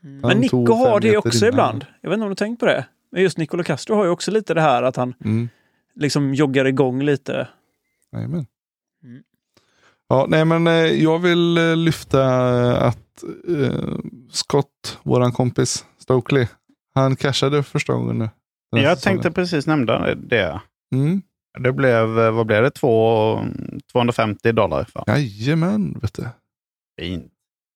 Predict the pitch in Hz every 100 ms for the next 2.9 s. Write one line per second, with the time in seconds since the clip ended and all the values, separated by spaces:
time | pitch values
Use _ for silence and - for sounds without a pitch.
0 | _ 120 151 - - 151 139 113 107 -
1 | - _ - 120 123 139 123 120 120 123
2 | - - 139 113 110 123 127 - -